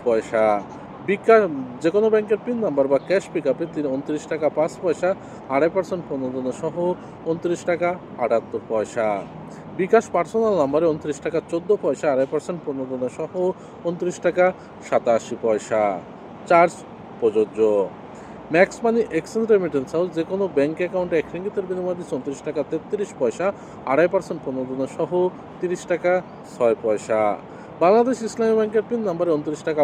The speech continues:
বাইশ পয়সা, আড়াই পার্সেন্ট পণ্য সহ ঊনত্রিশ টাকা পঁচানব্বই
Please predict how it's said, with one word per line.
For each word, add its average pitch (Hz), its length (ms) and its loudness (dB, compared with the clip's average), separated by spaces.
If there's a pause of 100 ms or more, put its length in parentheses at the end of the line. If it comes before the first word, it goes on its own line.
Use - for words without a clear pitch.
বাইশ 175 200 4 (100)
পয়সা, 185 260 0
আড়াই 127 200 4
পার্সেন্ট 131 300 -4
পণ্য 127 140 -6 (380)
সহ 156 140 -6 (540)
ঊনত্রিশ 175 380 0
টাকা 180 200 4 (340)
পঁচানব্বই 110 540 0